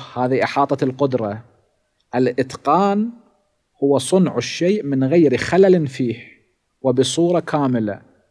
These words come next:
كقوله: "صنع الله الذي أتقن كل شيء". الله سبحانه وتعالى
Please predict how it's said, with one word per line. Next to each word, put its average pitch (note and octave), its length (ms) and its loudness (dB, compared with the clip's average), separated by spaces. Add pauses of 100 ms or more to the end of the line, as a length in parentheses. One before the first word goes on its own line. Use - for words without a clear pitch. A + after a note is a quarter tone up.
كقوله: C3+ 480 2
"صنع C3 420 -4
الله A#2+ 560 -4
الذي B2+ 480 0
أتقن F#3 500 -2 (1080)
كل F3 380 2
شيء". A#2 400 -2 (1500)
الله D3 320 2
سبحانه D3+ 560 -6
وتعالى C3 680 -4